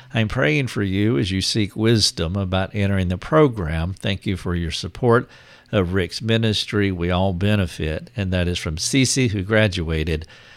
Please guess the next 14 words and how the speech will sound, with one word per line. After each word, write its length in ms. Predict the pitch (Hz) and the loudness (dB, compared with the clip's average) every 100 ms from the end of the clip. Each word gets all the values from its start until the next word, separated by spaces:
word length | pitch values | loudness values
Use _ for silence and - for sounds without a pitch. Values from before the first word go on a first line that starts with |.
| - | -20
just 240 | - 95 - | -2 -2 0
a 60 | |
couple 340 | - - - 85 | -2 -4 -2 -2
of 80 | 80 | -2
months 320 | 73 - - | -4 -6 -8
back. 560 | 104 95 87 67 - - - - - | -2 0 0 -4 -12 -20 -20 -20 -4
And 140 | 127 123 | 2 4
then 160 | 123 | 4
finally 480 | 113 156 160 151 123 | 2 -4 -2 0 0
from 240 | 120 110 104 | 0 -2 -4
Chad, 680 | - 156 147 92 65 - - - _ | -4 -2 -2 -2 -4 -10 -18 -20 _
he 180 | 139 | 0
said 460 | 147 - 113 107 113 | 0 2 4 2 0
this, 500 | 147 156 65 - - | 0 0 0 -6 -12